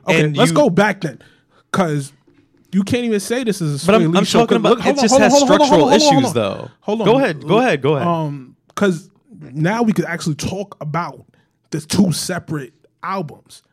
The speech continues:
Speaker 1: You kinda need Sway Lee.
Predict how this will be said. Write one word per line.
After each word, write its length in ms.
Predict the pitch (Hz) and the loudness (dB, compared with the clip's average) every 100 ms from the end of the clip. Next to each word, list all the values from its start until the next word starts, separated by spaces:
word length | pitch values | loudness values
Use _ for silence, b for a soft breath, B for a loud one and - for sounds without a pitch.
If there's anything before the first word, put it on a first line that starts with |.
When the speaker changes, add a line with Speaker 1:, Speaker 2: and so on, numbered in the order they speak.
| _ _ _ _ _ | _ _ _ _ _
Speaker 1:
You 160 | - 196 | 0 0
kinda 300 | 196 240 214 | 2 0 2
need 500 | 160 170 180 160 147 _ _ b b b b b b b - | 2 2 2 0 -6 _ _ b b b b b b b -16
Sway 340 | - 220 269 | -6 -2 -2
Lee. 420 | 262 247 220 202 | 0 -2 -2 -4